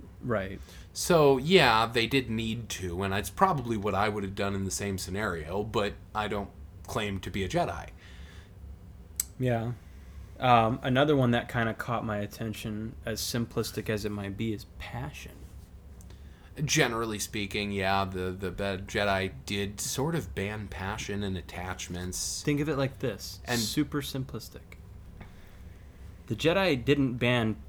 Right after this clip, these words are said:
Speaker 1: passion, they banned passion in the Force.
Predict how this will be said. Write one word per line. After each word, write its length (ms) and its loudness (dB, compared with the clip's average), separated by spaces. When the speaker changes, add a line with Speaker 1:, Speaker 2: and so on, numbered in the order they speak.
Speaker 1:
passion, 800 0
they 120 2
banned 400 0
passion 500 -4
in 160 -4
the 80 -6
Force. 680 -14